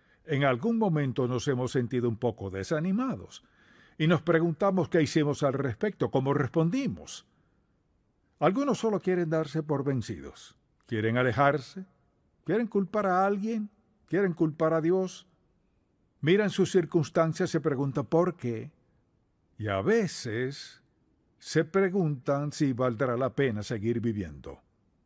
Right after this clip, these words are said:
Así que, ¿por qué se sintió desanimado? ¿Se sintió desanimado por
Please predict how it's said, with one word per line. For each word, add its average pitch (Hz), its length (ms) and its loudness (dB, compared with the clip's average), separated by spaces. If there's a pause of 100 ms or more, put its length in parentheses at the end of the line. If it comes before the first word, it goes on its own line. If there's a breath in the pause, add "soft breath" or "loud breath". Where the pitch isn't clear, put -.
(400)
Así 175 320 0
que, 190 260 2 (600)
¿por 190 180 2
qué 302 160 -2
se 254 160 -2
sintió 226 460 -2
desanimado? 208 840 -2 (1080 soft breath)
¿Se 170 220 0
sintió 151 460 4
desanimado 117 760 2
por 101 440 -6